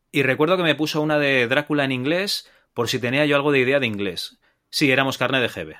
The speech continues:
Sí, la verdad es que en aquella época ni puñetera idea. Y nada, probamos un par de frases y nada, no funcionaba.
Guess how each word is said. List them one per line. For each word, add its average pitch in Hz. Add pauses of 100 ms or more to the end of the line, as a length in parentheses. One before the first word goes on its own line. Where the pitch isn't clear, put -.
Sí, -
la 85
verdad 85
es -
que -
en 101
aquella 92
época 101
ni 85
puñetera 90
idea. 78 (600)
Y 139
nada, 147
probamos 131
un 151
par 135
de 127
frases 156
y 135
nada, 90
no 98
funcionaba. 82